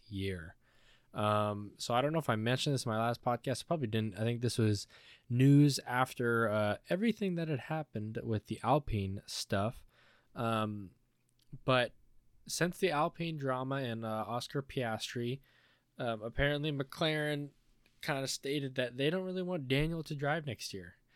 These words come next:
and that Oscar has been, I think, in contact with McLaren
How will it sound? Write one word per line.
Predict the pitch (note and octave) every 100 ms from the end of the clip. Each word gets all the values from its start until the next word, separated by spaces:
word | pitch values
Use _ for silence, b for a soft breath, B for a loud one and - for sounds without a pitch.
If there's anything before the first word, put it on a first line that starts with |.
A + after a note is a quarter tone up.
| b b b
and | - G#2+ G#2 G#2
that | G#2+ G#2
Oscar | G#2+ A#2 - C#3+ A#2+
has | A#2+ A2+
been, | A#2 A#2 A2+
I | G2 A2
think, | G#2+ B2 A2+ -
in | A#2 A2
contact | G#2+ B2 B2 - A#2+ -
with | G#2+
McLaren | A2 - C3+ C3+ C#3 C#3